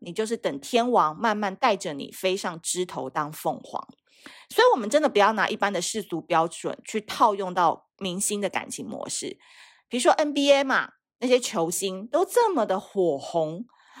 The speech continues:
所以他们呢，听说打完球，哦，从这个球场的后门离开的时候，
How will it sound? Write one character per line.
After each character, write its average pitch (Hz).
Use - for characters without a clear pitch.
所 -
以 440
他 440
们 339
呢， 269
听 311
说 277
打 156
完 165
球， 143
哦， 175
从 180
这 208
个 175
球 -
场 185
的 156
后 214
门 156
离 160
开 190
的 170
时 -
候， 170